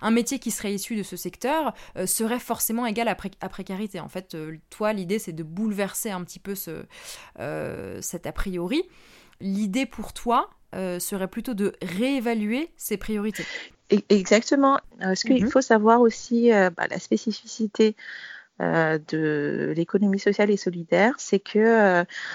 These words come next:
Speaker 2: euh, encore plus, je pense que dans tout le, le reste du marché du travail, ce sont des postes qui sont cachés. Enfin, les, les, les, les postes, ils sont pas, vous allez pas voir, euh, les, les postes affichés sur LinkedIn ou sur, euh,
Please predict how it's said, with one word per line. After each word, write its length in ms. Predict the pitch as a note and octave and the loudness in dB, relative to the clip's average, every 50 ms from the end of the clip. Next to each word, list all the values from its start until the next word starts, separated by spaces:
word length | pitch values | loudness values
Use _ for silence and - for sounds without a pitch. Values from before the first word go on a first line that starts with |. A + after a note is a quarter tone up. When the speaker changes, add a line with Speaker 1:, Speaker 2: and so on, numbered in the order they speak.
| - - - - - _ - - | -12 -14 -16 -18 -20 _ -6 -4
Speaker 2:
euh, 460 | F3 E3 E3 E3 D#3+ D#3+ D#3 D#3 - - | -2 0 0 2 2 2 0 0 0 4
encore 380 | - F#3+ G3+ - A3+ A3 - | 4 2 4 4 2 2 2
plus, 340 | - _ - - B3+ B3 - | -2 _ 0 2 2 2 0
je 160 | - - G#3 | 0 2 0
pense 360 | G3+ - - G#3 G#3+ G#3+ - | 0 2 2 0 0 0 -2
que 100 | - - | 0 0
dans 220 | F3+ E3+ D#3 D3+ E3 | 0 0 0 -4 -4
tout 240 | - - - A#3 A3+ | -8 -4 0 2 4
le, 800 | G#3+ G#3 G3 F#3 E3+ E3+ E3 D#3+ D#3+ D#3+ D3+ D3+ D#3 - C3+ - | 4 4 4 4 4 4 2 2 0 0 0 0 0 -2 -2 -2
le 140 | - E3+ E3+ | 0 0 2
reste 240 | E3 F3+ G3+ G3 F3+ | 4 4 4 4 2
du 80 | F3+ | -2
marché 260 | E3 D#3 E3 - A3 | -2 -2 0 0 0
du 100 | G#3 F#3+ | 2 2
travail, 480 | F3 - - E3 D#3+ D#3+ E3 E3+ A3 B3+ | 0 0 0 0 2 4 4 4 4 4
ce 140 | - - G3 | 2 0 -2
sont 160 | - - G#3+ | 0 2 0
des 140 | G#3 F#3 F3 | 0 0 2
postes 320 | - - A3+ - - - _ | 2 0 0 0 -4 -18 _
qui 100 | - G3 | -12 -10
sont 200 | - - G#3+ G#3 | -4 -2 -2 0
cachés. 400 | - G3 F3+ - - D3 D#3+ - _ - - - _ - - - | 2 0 0 0 -2 -2 -4 -6 _ -20 -20 -20 _ -20 -20 -20
Enfin, 220 | - - - D3+ D3+ C#3+ D3 C#3+ D3 D3+ | -12 -6 -6 -4 -4 -4 -8 -10 -12 -8
les, 140 | D3+ D#3 D#3+ - | -2 -2 -2 -2
les, 260 | - D#3+ D#3 D3+ D3 | -2 -2 -2 -2 -2
les, 180 | D3 D3 D3 | -2 -4 -4
les 140 | D3 D3 D#3 | -2 -2 -4
postes, 340 | - - - A3 C4 - - | 2 4 6 6 6 4 0
ils 80 | G3+ F#3+ | -2 -2
sont 180 | - - E3 | 0 -2 -2
pas, 320 | F3 - F3 G3 A3 A3+ A3 | 4 6 8 8 8 8 6
vous 200 | F#3+ E3+ D3+ D#3+ | 2 0 0 0
allez 120 | D3+ D3+ | 0 0
pas 200 | - - F#3 G#3 | 4 4 4 4
voir, 420 | F#3+ F#3 F#3+ F#3+ G#3 A3 A3+ A3 | 6 6 6 6 8 6 6 4
euh, 340 | G3+ F3+ E3+ E3 D#3+ E3 E3 E3 D#3 D#3 | 4 4 2 2 0 -2 -4 -4 -4 -6
les, 160 | D#3 - D#3 | -6 -6 -4
les 120 | D3+ D#3 | -4 -4
postes 280 | - - G3 G#3+ - F3 | 2 4 2 4 4 2
affichés 340 | E3+ - E3+ F3 - - G#3+ | -2 0 -4 -4 0 0 0
sur 220 | G3+ - F#3+ E3+ | 0 -2 -6 -6
LinkedIn 480 | E3 E3 E3 D#3+ D3+ E3+ F#3+ G#3 A3 A3 | -6 -10 -12 -10 -4 0 2 2 2 2
ou 80 | F#3 | 0
sur, 420 | - - - - F3+ F#3 F#3+ F#3 F3 | -2 -6 -4 0 0 0 2 0 0
euh, 200 | E3+ E3 D#3+ | 0 0 -2